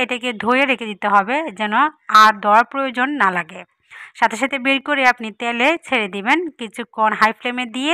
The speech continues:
তারপর স্লো করে দিবেন, তারপর ভাজিটা কিন্তু কমপ্লিট করতে পারবেন, ভালো লাগবে খেতে। আজকের টিপসগুলোর মধ্যে কোন টিপসটি আপনাদের কাছে সবচেয়ে বেশি ভালো লেগেছে অবশ্যই কমেন্ট বক্সে কমেন্টে জানাবেন। বেশি ভালো লাগলে ফ্রেন্ডস এবং ফ্যামিলিদের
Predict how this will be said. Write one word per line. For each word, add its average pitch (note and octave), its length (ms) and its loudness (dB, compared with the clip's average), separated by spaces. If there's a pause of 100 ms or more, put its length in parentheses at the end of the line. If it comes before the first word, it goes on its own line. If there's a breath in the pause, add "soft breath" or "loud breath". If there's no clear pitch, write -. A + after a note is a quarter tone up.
(120)
তারপর G#3 400 -2 (440 loud breath)
স্লো A#3 220 -6
করে A3 260 -2
দিবেন, A3 280 -2
তারপর G3 340 -2
ভাজিটা F#3 420 -4
কিন্তু B3 240 -10
কমপ্লিট G#3 400 -6
করতে C4 300 -6
পারবেন, G3 400 -2
ভালো C#4+ 240 0
লাগবে A3 240 -2
খেতে। F3+ 340 -10 (340 loud breath)
আজকের D#4 540 2
টিপসগুলোর D#4 640 0
মধ্যে B3+ 260 4 (340)
কোন D4 180 2 (120)
টিপসটি D#4 460 -2
আপনাদের A3 360 2
কাছে A3 260 2
সবচেয়ে D4+ 460 -2
বেশি D#4+ 260 0
ভালো G#3+ 200 2
লেগেছে G3 480 -2
অবশ্যই A#3+ 520 0
কমেন্ট A#3+ 360 4
বক্সে D4 360 0
কমেন্টে A#3+ 440 2
জানাবেন। F3+ 420 0 (560 loud breath)
বেশি D4 240 0
ভালো D4 200 2
লাগলে A3 320 2
ফ্রেন্ডস D#4 400 -2
এবং C#4 240 4
ফ্যামিলিদের A#3+ 500 -2